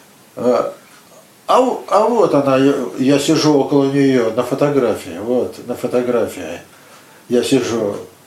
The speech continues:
Вот она такая большая, значит, большая женщина оп-, опустилась на одно колено, а здесь она ведёт впереди себе малыша. Морду я сделал Илюшкина, она у меня здесь, Илюшкина морда.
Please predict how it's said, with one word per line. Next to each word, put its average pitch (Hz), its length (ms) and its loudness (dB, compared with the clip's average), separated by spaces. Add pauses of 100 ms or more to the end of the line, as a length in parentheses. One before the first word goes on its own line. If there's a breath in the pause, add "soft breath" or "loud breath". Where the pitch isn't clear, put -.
Вот 117 220 -4
она 131 200 2
такая 131 340 2
большая, 139 680 0 (680 loud breath)
значит, 123 340 0
большая 160 440 4
женщина 151 720 2
оп-, 131 480 0
опустилась 147 520 0
на 147 160 4
одно 143 260 -2
колено, 160 640 2
а 127 60 2
здесь 196 240 0
она 185 360 0 (640 loud breath)
ведёт 147 520 2
впереди 151 440 0
себе 156 280 2
малыша. 160 580 0 (600 loud breath)
Морду 208 400 4
я 160 160 4
сделал 135 380 2
Илюшкина, 131 840 -2
она 131 240 0
у 135 80 0
меня 127 220 -4
здесь, 98 440 -8 (180)
Илюшкина 127 500 0
морда. 135 380 -6